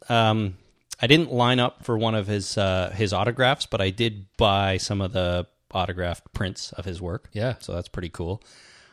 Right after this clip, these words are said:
Speaker 1: Um, that was fun. He was there all week, and he was very friendly. And then the last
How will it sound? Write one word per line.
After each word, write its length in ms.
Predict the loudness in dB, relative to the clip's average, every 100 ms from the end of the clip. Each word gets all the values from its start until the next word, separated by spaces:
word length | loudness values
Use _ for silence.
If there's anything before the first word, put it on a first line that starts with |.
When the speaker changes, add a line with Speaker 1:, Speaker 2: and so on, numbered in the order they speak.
| _
Speaker 1:
Um, 720 | -4 -2 0 0 0 -4 -6 -10 _ _ _ _ _ -12
that 140 | -8 -4
was 120 | -4
fun. 260 | -2 -2 0
He 100 | 0
was 120 | 2
there 180 | 2 4
all 160 | 2
week, 240 | 0 -2 -4
and 100 | -4
he 100 | -4
was 100 | -6
very 180 | -8
friendly. 420 | -8 -8 -6 -8 -10 _ -20 _ _ _ -2
And 120 | 4
then 600 | 8 8 6 2 0 -4 0
the 100 | 4
last 400 | 4 2 -2